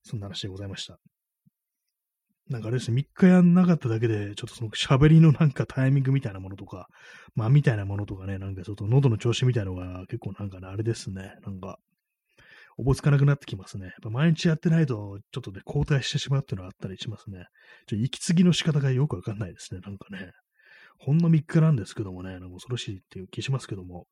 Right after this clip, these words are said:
ちょっとサボったら、まあサボるって言い方もおかしいですけどもね、ちょっとやらないでいるとなんかすぐになんかね、こう、ね、感応が鈍ってしまうなんていうね、そんなところがあります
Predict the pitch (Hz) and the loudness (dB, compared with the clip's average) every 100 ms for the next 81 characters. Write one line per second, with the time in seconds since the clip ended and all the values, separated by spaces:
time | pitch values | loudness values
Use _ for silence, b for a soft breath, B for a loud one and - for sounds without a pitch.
0 | - 151 131 - 123 139 - 127 131 _ | -8 -8 -6 -6 -4 -6 -6 -8 -8 _
1 | _ 107 - 110 143 151 117 98 90 98 | _ -16 -12 -8 -4 -4 -4 -6 -10 -12
2 | - 95 - - 95 90 95 - B B | -12 -14 -18 -16 -16 -16 -18 -18 B B
3 | B B - 165 131 135 139 110 95 95 | B B -2 2 6 6 6 4 -2 -8
4 | 92 - 123 95 87 87 90 92 90 90 | -10 -8 -6 -6 -8 -16 -16 -16 -16 -16
5 | 87 87 90 _ _ _ _ _ - 87 | -16 -16 -20 _ _ _ _ _ -18 -16
6 | - _ _ _ _ _ - 120 113 110 | -18 _ _ _ _ _ -2 0 2 2
7 | 110 104 107 104 110 107 - - 92 87 | 0 0 -2 -2 0 2 2 0 -10 -12
8 | 90 - 95 92 - - 104 98 101 92 | -16 -14 -12 -12 -14 -10 -8 -8 -8 -10
9 | 90 92 98 - | -12 -12 -12 -14